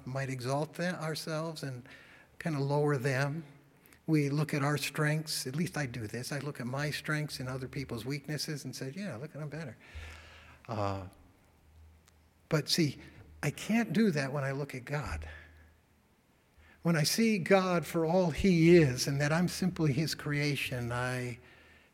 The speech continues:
am very humbled. He says here, <clears throat>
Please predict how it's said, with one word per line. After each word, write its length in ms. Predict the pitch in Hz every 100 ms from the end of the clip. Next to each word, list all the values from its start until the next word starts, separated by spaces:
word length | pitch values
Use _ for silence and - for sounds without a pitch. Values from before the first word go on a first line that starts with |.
| _ -
am 140 | 123 120
very 220 | 117 107
humbled. 560 | - 110 101 92 - - - - _ _ _ _ _ _ _ _ _ _ - - - - -
He 140 | - 165
says 320 | - 156 135
here, 480 | - 151 151 156 - - - - _ _
<clears throat> 60 | 139